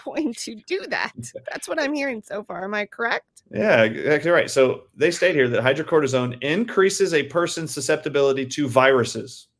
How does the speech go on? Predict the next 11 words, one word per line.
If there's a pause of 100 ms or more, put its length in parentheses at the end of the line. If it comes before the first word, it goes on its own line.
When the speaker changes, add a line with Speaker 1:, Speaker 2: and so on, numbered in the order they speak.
Speaker 1:
This
Speaker 2:
Oh,
Speaker 1:
is
Speaker 2:
really?
Speaker 1:
terrible.
Speaker 2:
What's
the
flu, (220)
Amber? (300)
Speaker 1:
A
virus.